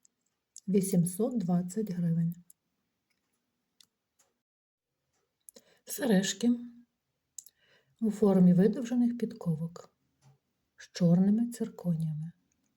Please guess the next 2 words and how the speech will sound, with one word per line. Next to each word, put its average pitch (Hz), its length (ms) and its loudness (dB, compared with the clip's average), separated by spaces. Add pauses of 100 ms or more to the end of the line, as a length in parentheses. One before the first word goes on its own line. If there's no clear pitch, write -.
(2250)
Штифт - 760 -2
занижений. 175 680 2